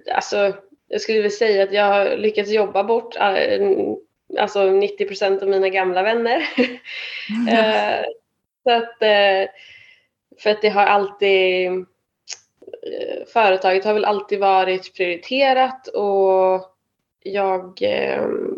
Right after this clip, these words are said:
Speaker 1: ja, men som sagt, det har varit mycket sena kvällar, sena nätter. Ehm, också på kvällarna är oftast då jag är mest inspirerad och vill rita, och då kan det bli väldigt sent.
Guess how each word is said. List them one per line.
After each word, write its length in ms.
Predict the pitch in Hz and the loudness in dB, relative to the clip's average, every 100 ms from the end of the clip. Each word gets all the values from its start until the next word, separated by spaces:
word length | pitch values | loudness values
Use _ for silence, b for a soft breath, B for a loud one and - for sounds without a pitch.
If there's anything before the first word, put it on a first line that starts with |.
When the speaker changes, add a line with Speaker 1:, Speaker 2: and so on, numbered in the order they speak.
| 175 - | -6 -4
Speaker 1:
ja, 140 | - | 0
men 140 | 220 214 | 2 2
som 140 | 208 | 0
sagt, 240 | 196 196 - | -2 -4 -4
det 60 | |
har 200 | 185 156 | -2 0
varit 460 | 196 233 196 190 - _ _ | 2 2 2 0 -8 _ _
mycket 540 | 196 196 - 190 185 | -4 -4 -2 0 0
sena 580 | 185 196 185 180 180 180 - _ _ - | -2 0 0 0 -2 -6 -12 _ _ 0
kvällar, 600 | 190 180 180 180 185 185 - | 0 2 2 2 0 -6 -14
sena 340 | - 190 180 | -4 0 2
nätter. 680 | 180 180 - - 185 180 175 b b b b b _ _ | 2 0 -6 -2 2 2 -2 b b b b b _ _
Ehm, 840 | - 180 180 170 - - - - - | -4 -2 0 -2 -2 -4 -4 -4 -2
också 420 | - - - 196 185 190 190 | -2 -2 2 2 2 -2 -2
på 280 | - 190 180 | 0 0 0
kvällarna 520 | 180 196 180 175 180 | 0 0 2 2 2
är 80 | 196 | 2
oftast 280 | 196 196 - | 0 -6 -2
då 120 | 180 | 0
jag 200 | 175 165 | 2 2
är 40 | |
mest 440 | 170 175 190 - - | 2 0 -2 -6 -4
inspirerad 680 | 196 - 190 180 175 180 175 | -2 -2 0 2 2 2 2
och 360 | 170 165 165 | 2 0 0
vill 240 | 180 196 190 | -2 0 0
rita, 400 | 185 180 - 175 | 0 -2 0 0
och 80 | |
då 100 | 175 | 0
kan 200 | 185 196 | -2 0
det 80 | 190 | 0
bli 140 | 185 180 | 0 -2
väldigt 280 | 180 185 | -4 -6
sent. 500 | - 190 180 185 - | -2 0 2 0 -6